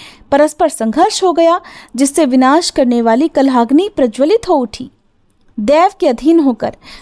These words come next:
उन्होंने एक दूसरे को ही शस्त्रों से मारना आरंभ कर दिया। जब शस्त्र समाप्त हो गए, तब पास ही जमी हुई एरका नाम की घास सबने उखाड़ ली। उनके हाथों में आने पर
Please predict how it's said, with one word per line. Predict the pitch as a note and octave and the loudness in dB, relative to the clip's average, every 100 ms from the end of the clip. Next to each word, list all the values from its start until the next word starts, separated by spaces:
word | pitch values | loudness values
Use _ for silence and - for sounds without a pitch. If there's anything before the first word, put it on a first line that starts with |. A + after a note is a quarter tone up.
| _ | _
उन्होंने | B3+ B3+ C#4 | 2 4 2
एक | - D4+ D#4+ C4+ | 2 0 0 -2
दूसरे | A#3 A#3 C#4+ | -6 -4 -4
को | C#4 C4 | 0 0
ही | B3+ D#4 | 2 0
शस्त्रों | - B3+ - C#4 | -2 -4 -2 -4
से | C#4 F4 | 0 0
मारना | B3 A3+ G#3+ A#3+ D4+ | 2 2 0 -2 -4
आरंभ | B3+ D4 F#4+ | -2 -2 -2
कर | - D4+ | -4 -4
दिया। | C#4 D4 E4 _ _ _ - _ A#3 | -2 -6 -6 _ _ _ -20 _ -2
जब | F4+ G#4 _ _ - | -2 -2 _ _ -10
शस्त्र | - G4 - A4 | -2 -2 -2 -6
समाप्त | G#4+ C#4+ A#3+ B3 - | -2 0 2 0 -2
हो | C#4+ | -2
गए, | C#4+ D#4 G4 - _ - | 0 -2 -4 -16 _ -4
तब | C#4 C4+ C#4 | -2 -2 -2
पास | C4 D4+ E4+ | 2 0 0
ही | D4+ | -2
जमी | G#3+ A#3+ A#3+ | 0 0 2
हुई | A#3+ D#4 D#4+ | 2 0 0
एरका | C4 C4+ C#4 C#4+ | 0 0 0 0
नाम | A#3+ A3 | 0 -4
की | A#3+ | -6
घास | G#3+ A#3+ D4+ | -4 0 0
सबने | - C#4 E4 - | 0 -2 -4 -6
उखाड़ | C#4+ - B3+ | -8 -2 -2
ली। | G#3 A3 - _ _ _ _ _ _ _ _ | -2 -8 -18 _ _ _ _ _ _ _ _
उनके | C#4 C#4 D#4 | 0 2 0
हाथों | C4+ B3+ D4+ | 0 -2 2
में | D4+ | 2
आने | C4 C4 D4+ | 2 2 2
पर | F4+ | 0